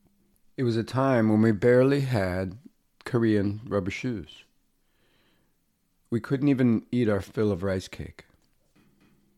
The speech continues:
In this time of hardship, baby boomers were taught that they were born in this nation with a historical mission to fulfill. You didn't learn this, did you?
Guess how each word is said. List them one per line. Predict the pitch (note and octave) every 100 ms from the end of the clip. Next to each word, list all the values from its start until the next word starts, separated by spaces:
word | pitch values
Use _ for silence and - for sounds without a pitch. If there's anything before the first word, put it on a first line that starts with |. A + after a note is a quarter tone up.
| _ _ _ _ _ _ _ _
In | G2+
this | A2 A2
time | C3 B2+ A#2
of | G2+
hardship, | A#2 G#2+ - G#2 F2+ - _ _ _ _ _ -
baby | A2+ A2+
boomers | A2 A#2+ A2+ A2+ B2+
were | A2+
taught | - G2 F2 E2 _
that | G2 F2
they | A2
were | A2+
born | G2 G#2+ G2 F#2
in | F2 F#2
this | G#2+ -
nation | F#2+ E2+ - F2 E2 - _ _ _ _ G2+
with | G2+
a | F#2+
historical | F#2+ G2+ B2 A2+ G#2+ A2+
mission | G#2+ G2 G2+ F2+
to | G2
fulfill. | - G2 - D#2+ D2 - _ _ _ _ _ _ _ _ _ _ _ _ _ _ _ _ _ _ _ _ -
You | B2
didn't | B2+ A2 A2
learn | B2+
this, | G#2 D#2+
did | - A#2 G#2
you? | E2